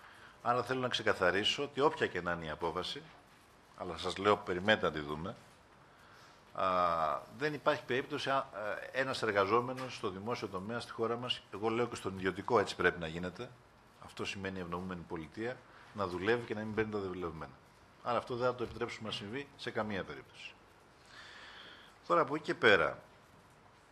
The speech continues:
κοιτάξτε, εγώ δεν θέλω να υπησέλθω στο νομικό σκέλος. Εγώ θέλω να υπησέλθω στο πολιτικό και στο κοινωνικό πρόβλημα.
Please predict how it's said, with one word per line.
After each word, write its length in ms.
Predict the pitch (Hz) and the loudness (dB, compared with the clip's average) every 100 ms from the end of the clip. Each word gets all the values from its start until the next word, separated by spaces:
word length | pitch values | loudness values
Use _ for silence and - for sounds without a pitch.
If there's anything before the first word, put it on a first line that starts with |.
| - - | -20 -18
κοιτάξτε, 680 | - - 143 - 90 76 62 - - - - - | -4 2 2 2 0 0 -2 -12 -20 -20 -18 -6
εγώ 240 | 113 143 | -2 0
δεν 140 | 147 147 | 0 -2
θέλω 240 | 151 131 | -2 0
να 480 | 107 90 80 71 - - - - - - | 4 4 4 0 -6 -20 -20 -20 -20 -16
υπησέλθω 920 | 101 98 - 117 113 - 95 78 71 - - - | -12 -4 4 6 4 2 0 0 -4 -10 -16 -14
στο 200 | - 95 | -10 -6
νομικό 400 | 92 - 208 185 | -6 -4 -2 -2
σκέλος. 560 | - - 65 - - - - - - - - - - - - - - - - | -4 -10 -12 -16 -18 -20 -20 -20 -20 -20 -20 -20 -20 -20 -20 -20 -20 -14 -10
Εγώ 240 | 110 147 | 0 0
θέλω 260 | 151 156 147 | 2 -2 0
να 480 | 135 113 101 85 - | 4 6 6 2 -4
υπησέλθω 580 | 95 92 - 127 143 147 | -8 -4 2 2 2 -2
στο 160 | 131 | -2
πολιτικό 500 | 113 104 87 90 160 | -2 -2 -2 0 0
και 80 | 156 | 0
στο 100 | - | -4
κοινωνικό 380 | 127 117 120 139 | -6 -6 -4 0
πρόβλημα. 440 | 120 101 76 64 | 2 2 0 -10